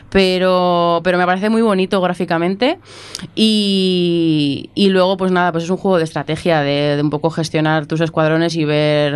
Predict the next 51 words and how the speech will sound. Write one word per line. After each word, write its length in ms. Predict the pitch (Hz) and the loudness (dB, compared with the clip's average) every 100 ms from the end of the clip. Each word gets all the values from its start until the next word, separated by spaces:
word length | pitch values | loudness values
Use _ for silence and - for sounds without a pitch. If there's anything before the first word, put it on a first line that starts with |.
| 143 | 0
eh, 400 | 147 147 143 - | 0 -2 -4 -2
y 80 | 156 | -4
estar 240 | 151 160 | 0 -2
súper, 240 | 156 160 156 | 0 -2 -2
so-, 160 | 165 | -2
sobre 160 | 170 165 | 0 0
todo 140 | 190 | 0
súper 240 | 202 202 170 | 0 0 -2
atento 360 | 160 175 175 | -2 -2 0
a 80 | 175 | -2
cómo, 280 | 165 160 165 | 0 0 0
a 80 | 156 | 0
cuando 200 | 160 165 | 0 0
llegan 260 | 170 165 | 0 0
los 120 | 160 | 0
barquitos 480 | 156 156 156 160 160 | -2 -4 -4 -2 -2
con 140 | 156 160 | 0 -2
los 100 | 156 | -2
vikingos 460 | 151 160 160 156 | -2 0 0 0
a 40 | 160 | 0
atacar 260 | 151 151 | -2 -2
la 140 | 151 151 | -2 -2
isla 340 | 151 170 190 - - - | 0 0 -2 -6 -18 -16
y 500 | - 185 175 160 156 151 | -4 0 2 2 2 0
estar 240 | - 151 | 0 0
ahí 380 | 151 160 156 156 | 2 2 2 0
al 140 | 147 | 0
quite 240 | 151 151 151 | -2 -4 -2
para 240 | 156 151 | 0 0
moverlos 440 | 151 151 151 160 | 0 0 0 -2
a 60 | 156 | -2
escuadrones 400 | 151 156 156 156 | -2 0 0 -2
y 40 | |
tal, 180 | 156 165 | -2 -2
pero 180 | 165 151 | 0 -2
bueno, 240 | 156 151 - - | -2 -2 -8 -6
es 140 | - | -2
muy 80 | 220 | 0
sencillito, 520 | 220 202 175 170 180 | 0 0 0 0 -2
pero 120 | 170 160 | -2 -2
yo 100 | 170 | -2
creo 180 | 170 | -2
que 180 | 165 151 | -2 -2
es 120 | 151 | -2
muy 80 | 170 | 0
entretenido 420 | 160 160 156 156 | 0 0 0 2
para 140 | 156 151 | 0 -2
estar 160 | 156 160 | 0 -2
un 80 | |
ratillo 320 | 160 151 160 156 | -2 -2 -2 -2
jugando 480 | 156 151 160 202 | -2 -2 0 -4